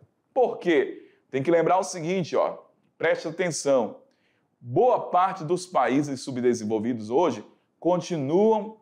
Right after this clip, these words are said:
no velho modelo de exportação, lá do período colonial, como é aqui o caso do Brasil. O Brasil, ele avançou, cresceu na indústria,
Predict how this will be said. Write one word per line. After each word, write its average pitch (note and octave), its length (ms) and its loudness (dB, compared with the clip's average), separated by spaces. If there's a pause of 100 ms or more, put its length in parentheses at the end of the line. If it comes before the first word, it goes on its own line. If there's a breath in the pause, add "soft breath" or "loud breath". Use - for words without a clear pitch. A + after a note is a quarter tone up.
no C#3+ 200 -2
velho A3 380 2
modelo F3 520 2
de D#3+ 100 -2
exportação, E3+ 1040 0 (260 loud breath)
lá A#3+ 260 2
do A#3 140 -2
período G#3 380 0
colonial, F3+ 560 0
como E3+ 180 -2
é D#3+ 40 -2
aqui D#3+ 180 -6
o D#3 60 -2
caso D3+ 260 -2
do D#3+ 60 -4
Brasil. D#3 600 0 (400)
O A#2 80 -10
Brasil, C#3+ 400 2
ele E3 320 2
avançou, C#3 640 0
cresceu C#3 400 0
na D3+ 140 0
indústria, C3 760 0